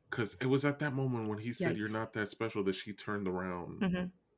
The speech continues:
Speaker 1: from him. And I understand she was tired and the medicine was going through her and all that, but that moment meant something.
Speaker 2: Mm-hmm.
Speaker 1: At least I think. That lie was too much.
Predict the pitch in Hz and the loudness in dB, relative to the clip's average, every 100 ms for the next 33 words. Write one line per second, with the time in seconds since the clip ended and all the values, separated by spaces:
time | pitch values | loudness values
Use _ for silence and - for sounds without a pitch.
0 | _ - 92 82 82 - - _ _ _ | _ -8 -6 -4 -6 -8 -12 _ _ _
1 | _ _ _ _ _ 98 110 117 131 117 | _ _ _ _ _ -2 0 0 0 0
2 | 127 123 - 113 107 107 104 101 98 101 | 0 -2 4 6 6 6 4 0 2 0
3 | 101 110 107 110 101 104 98 98 95 95 | -2 -6 -2 -4 -2 0 2 2 0 0
4 | 98 95 - - _ _ _ _ _ - | 0 0 -4 -20 _ _ _ _ _ -6
5 | 107 - 117 117 - - 110 107 101 95 | -6 0 4 4 2 -2 2 2 0 -2
6 | 95 98 - - 92 90 185 185 190 190 | -2 -2 -2 -6 -6 -6 -4 -2 -2 -2
7 | - - 160 - - 107 - - - _ | -4 2 2 2 0 0 -4 -6 -14 _
8 | - - - _ _ _ _ _ - - | -20 -20 -20 _ _ _ _ _ -20 -20
9 | _ _ 117 107 95 85 - - - - | _ _ 0 2 4 2 -2 -6 -10 -10
10 | - | -12